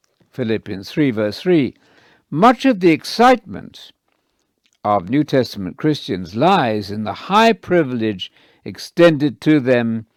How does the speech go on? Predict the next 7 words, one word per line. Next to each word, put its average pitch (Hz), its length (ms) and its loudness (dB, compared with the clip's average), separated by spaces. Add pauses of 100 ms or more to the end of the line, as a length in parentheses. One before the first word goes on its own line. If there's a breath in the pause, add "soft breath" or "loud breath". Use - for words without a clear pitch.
(760)
as 117 240 0
the 120 120 -4
people 98 400 -6
of 87 120 -12
God 82 360 -6
in 90 160 -14
Christ. 95 600 -6